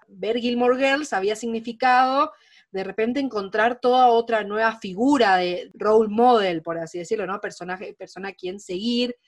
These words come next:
en Rory, pero a su vez cómo la serie te invitaba a notar cuáles eran sus errores, cuáles eran sus defectos y por eso mejorar. Y ella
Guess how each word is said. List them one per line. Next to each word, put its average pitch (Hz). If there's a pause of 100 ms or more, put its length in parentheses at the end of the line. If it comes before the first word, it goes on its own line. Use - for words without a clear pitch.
(220)
en 185
Rory, 247
pero 285
a 277
su 339
vez 370
cómo 320
la 311
serie 302
te 311
invitaba 285
a 226
notar 226
cuáles 185
eran 185
sus 175
errores, 196
cuáles 202
eran 214
sus 214
defectos 233
y 214
por 202
eso 262
mejorar. 180
Y 254
ella 339